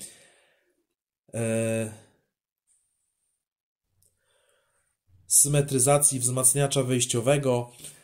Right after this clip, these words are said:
e, to te potencjometry czasami rzeczywiście wymagają czyszczenia, bo nimi zazwyczaj wszyscy kręcą i czasami, e, są troszkę, e, zniszczone też, czasami trzeba je wymienić. E,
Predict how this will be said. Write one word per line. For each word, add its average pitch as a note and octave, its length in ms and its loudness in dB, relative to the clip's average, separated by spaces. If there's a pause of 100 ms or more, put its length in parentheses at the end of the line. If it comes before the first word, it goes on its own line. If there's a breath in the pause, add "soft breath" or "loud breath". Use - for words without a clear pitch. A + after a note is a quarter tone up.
(160 loud breath)
e, A#2+ 220 0
to C3 200 2
te C#3+ 200 -2
potencjometry C#3 760 0
czasami B2+ 760 0
rzeczywiście B2 680 -2
wymagają B2 520 -2
czyszczenia, C3 560 -4
bo A#2+ 300 -4 (360 loud breath)
nimi C#3 260 -2
zazwyczaj B2+ 500 -2
wszyscy - 380 -2
kręcą C3 560 0
i A#2+ 260 -6
czasami, A#2+ 680 -2 (400 loud breath)
e, A2+ 220 -4
są B2 260 0
troszkę, A#2+ 520 -2
e, A2 480 -6
zniszczone B2 640 0
też, A#2+ 420 -2 (140)
czasami A#2+ 380 0
trzeba A#2 340 -2
je A2+ 80 -2
wymienić. A#2 600 -6 (680 loud breath)
E, A#2 420 -2